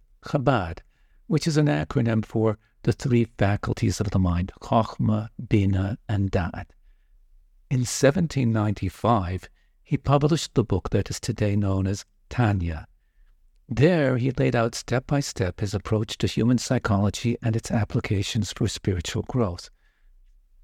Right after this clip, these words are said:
The psychology of Tanya is extraordinarily rich and sophisticated. It's been heavily extended and expanded since. To, to quote Professor Jonathan Garb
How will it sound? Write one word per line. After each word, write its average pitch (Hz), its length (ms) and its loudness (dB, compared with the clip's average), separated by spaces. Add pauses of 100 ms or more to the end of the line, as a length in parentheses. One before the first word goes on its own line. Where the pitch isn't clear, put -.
(300)
The 151 80 2
psychology 175 720 2
of - 100 -2
Tanya 143 280 0
is - 120 -4
extraordinarily 117 720 0
rich 101 360 -4
and 98 200 0
sophisticated. - 840 -4 (800)
It's - 80 -20
been 120 340 2 (220)
heavily 139 320 2
extended 98 560 0
and 95 100 2
expanded 101 640 -2
since. - 480 -6 (720)
To, - 120 0 (320)
to - 120 -6
quote 180 320 0
Professor 131 480 0
Jonathan 117 540 -2
Garb 107 540 0